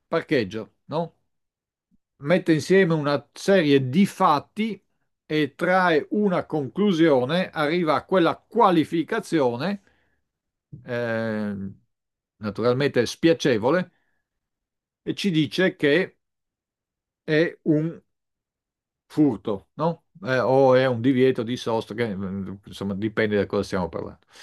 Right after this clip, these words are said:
Lasciamo stare un po' i sillogismi qua che ci fanno perdere un po' di tempo. In ambito giuridico, per esempio, no?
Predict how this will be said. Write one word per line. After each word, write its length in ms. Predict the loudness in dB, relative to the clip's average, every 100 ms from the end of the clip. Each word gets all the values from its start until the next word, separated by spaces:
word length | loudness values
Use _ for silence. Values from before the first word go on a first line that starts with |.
| -20 -20 -20 _ _ _ _ _ _ _ _ _ _
Lasciamo 400 | -4 0 2 2
stare 300 | 2 4 4
un 160 | 4 4
po' 340 | 4 6 4
i 200 | 4 2
sillogismi 720 | 0 0 0 0 -2 -2 -8
qua 320 | -4 0 0
che 200 | -2 -6
ci 120 | -8 -8
fanno 340 | -6 -4 -4
perdere 480 | 0 0 0 0 -2
un 160 | -4
po' 180 | -4 -2
di 160 | 0 0
tempo. 560 | 0 0 -2 0 0 2
In 120 | 0
ambito 560 | 0 0 -2 -2 -2 -2
giuridico, 800 | -2 0 0 0 -2 0 0 0
per 220 | -4 -4
esempio, 760 | -4 -2 -2 -2 -2 -2 -4 -14 _ _ _
no? 260 | -8 -8